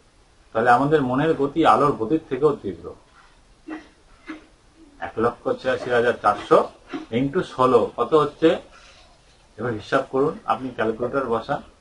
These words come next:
বলছে, এটা সূর্যের গত-, আলোর গতির থেকে আরো ষোলো গুণ বেশি আমাদের মনের গতি। তাহলে বোঝা গেছে কি শিখছি? এরপর আমাদের সত্তা, আমাদের সত্তায় আছে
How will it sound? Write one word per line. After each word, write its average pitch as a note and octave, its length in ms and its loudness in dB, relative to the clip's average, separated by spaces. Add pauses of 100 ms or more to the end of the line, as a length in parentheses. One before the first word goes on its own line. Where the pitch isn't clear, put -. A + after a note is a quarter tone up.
(200)
বলছে, E3+ 280 2
এটা F#3 300 6
সূর্যের D#3+ 800 0
গত-, C3 260 -2
আলোর D3+ 400 8
গতির D#3+ 300 4 (120)
থেকে G3+ 400 2 (280)
আরো D3+ 240 4
ষোলো C#3+ 320 4
গুণ C#3+ 240 0
বেশি G2+ 500 -6 (320)
আমাদের A2 360 0
মনের G#2+ 320 -4
গতি। - 260 -14 (2750)
তাহলে A2+ 160 -2
বোঝা A2+ 260 0
গেছে A#2 280 -2
কি B2+ 80 -12 (100)
শিখছি? - 340 -18 (440)
এরপর C3 220 2
আমাদের E3+ 340 6
সত্তা, - 640 4 (920)
আমাদের B2+ 300 -2 (120)
সত্তায় D3+ 440 0
আছে D3+ 380 0